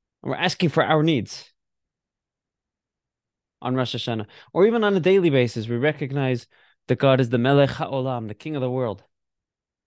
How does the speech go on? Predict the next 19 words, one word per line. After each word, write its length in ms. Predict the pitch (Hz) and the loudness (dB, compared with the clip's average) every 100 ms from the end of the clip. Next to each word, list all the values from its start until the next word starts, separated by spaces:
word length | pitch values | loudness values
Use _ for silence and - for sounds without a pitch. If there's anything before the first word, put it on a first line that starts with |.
| _ _ _ _ _ | _ _ _ _ _
And 80 | 127 | -4
God, 220 | 131 143 | 2 2
listen 280 | 143 185 180 | 2 -2 -4
to 100 | 143 | -2
my 260 | 123 123 131 | -2 -2 -4
prayers. 560 | - 131 107 95 - - _ _ _ _ _ _ _ _ _ _ _ _ _ | -2 -2 -2 -4 -12 -20 _ _ _ _ _ _ _ _ _ _ _ _ _
It's 80 | - | -6
kind 160 | 226 | -4
of 80 | 214 | -2
a 40 | 127 | -4
funny 340 | - 147 131 | -2 0 0
thing. 360 | - 135 98 90 _ _ _ _ _ _ _ _ _ _ _ _ _ _ _ _ _ _ _ _ _ _ _ _ _ _ _ _ _ | -2 -4 -4 -10 _ _ _ _ _ _ _ _ _ _ _ _ _ _ _ _ _ _ _ _ _ _ _ _ _ _ _ _ _
But 140 | 131 | -2
another 320 | 131 151 208 190 | 0 -2 -2 0
way 100 | 151 | 0
to 80 | |
look 300 | 127 131 131 | -2 -4 -6
at 120 | 131 95 | -6 -6
it 180 | 95 | -8